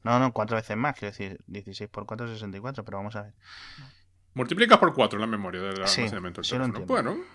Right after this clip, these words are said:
Speaker 2: por cien, <laughs> pues, pues te llevas el de, el de sesenta y cuatro, es el que quieren vender. Si te ponen el de treinta y dos, alguien se podría plantear, "Hombre, el de treinta y dos".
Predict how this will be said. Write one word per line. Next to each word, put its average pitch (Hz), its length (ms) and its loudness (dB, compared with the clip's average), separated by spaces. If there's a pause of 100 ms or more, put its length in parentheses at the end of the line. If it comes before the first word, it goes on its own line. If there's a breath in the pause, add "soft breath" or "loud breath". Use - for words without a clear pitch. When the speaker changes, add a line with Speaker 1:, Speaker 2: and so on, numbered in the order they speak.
(220 loud breath)
Speaker 2:
por - 140 6
cien, 240 460 2
<laughs> - 120 -14
pues, 165 200 2
pues - 180 -6
te 123 80 -8
llevas 143 200 -2
el 92 100 -8
de, 90 240 -12 (460 loud breath)
el 95 100 -8
de 95 100 -8
sesenta 90 220 -12
y - 20 -10
cuatro, - 260 -2
es 113 40 -4
el 101 80 -4
que 98 80 -2
quieren 85 220 -8
vender. 101 340 -6
Si - 140 -12
te 104 40 -2
ponen 131 200 2
el 131 100 2
de 131 60 -4
treinta 135 260 0
y 139 40 4
dos, 170 240 2
alguien 117 200 0
se 117 80 -4
podría 107 200 0
plantear, 104 360 0
"Hombre, 147 360 -6
el 127 120 -6
de 117 40 -10
treinta 113 280 -8
y - 20 -4
dos". 151 300 -2